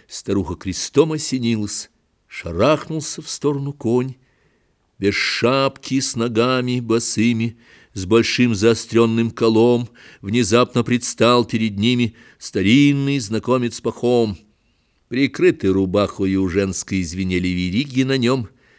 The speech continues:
Постукал дурак деревенский в морозную землю колом, потом помычал сердобольно, вздохнул —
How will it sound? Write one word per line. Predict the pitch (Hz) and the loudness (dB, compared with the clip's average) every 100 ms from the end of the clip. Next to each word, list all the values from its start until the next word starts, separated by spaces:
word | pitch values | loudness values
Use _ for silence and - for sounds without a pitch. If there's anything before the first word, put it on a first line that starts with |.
| _ _ _ | _ _ _
Постукал | 123 123 - 180 214 202 196 139 | 0 2 0 0 2 6 6 6
дурак | 135 156 165 160 120 | -2 0 4 4 4
деревенский | 110 139 135 135 110 - - 113 | 2 2 4 4 2 -4 -2 0
в | 95 | 0
морозную | 120 117 113 87 110 107 | 4 4 4 2 -2 -2
землю | 95 104 101 98 | 2 2 2 -2
колом, | 104 107 98 85 _ _ _ _ | 0 0 0 -2 _ _ _ _
потом | - 101 104 | -8 -2 -2
помычал | 95 101 - 107 135 135 135 | 0 -2 2 2 4 4 2
сердобольно, | - - 135 110 120 113 113 101 - - - _ | 0 -2 -2 0 2 4 4 4 -4 -20 -20 _
вздохнул — | 92 95 - 95 139 151 151 | -2 -2 0 2 4 4 2